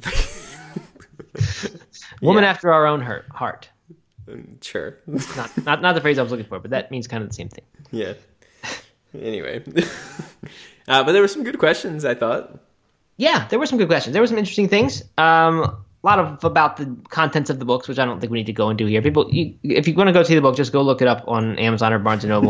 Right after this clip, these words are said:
Speaker 2: or IndieBound or all those places, and you'll see what it's about. Listen to our whole episode with Stephanie Romine about it. Um,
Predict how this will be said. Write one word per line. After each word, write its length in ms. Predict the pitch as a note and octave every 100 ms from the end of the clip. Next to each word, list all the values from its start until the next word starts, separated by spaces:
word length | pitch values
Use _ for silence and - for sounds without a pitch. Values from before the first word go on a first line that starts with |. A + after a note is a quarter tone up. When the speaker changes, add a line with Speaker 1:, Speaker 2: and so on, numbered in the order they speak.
| A2
Speaker 2:
or 80 |
IndieBound 500 | A#2+ B2+ A2+ G#2+ G#2+
or 60 | D3+
all 80 | A#3+
those 140 | E3
places, 320 | C#3 A2+ A2 - - _ C#3
and 160 | C3+
you'll 80 | D3
see 160 | D3+ G#3
what 80 |
it's 100 | G3
about. 260 | F3+ D#3+ D#3
Listen 200 | G3 G3+
to 80 | G#3
our 80 | F3+
whole 160 | F#3+
episode 340 | F3 E3+ E3+ D#3+
with 120 | D3
Stephanie 340 | D#3+ D#3+ D3+
Romine 320 | C#3+ C#3+ C3+
about 240 | C3+ B2 B2+
it. 200 | B2+ - _ _ C#3+ -
Um, 580 | B2+ A2+ A2 G#2+ G#2+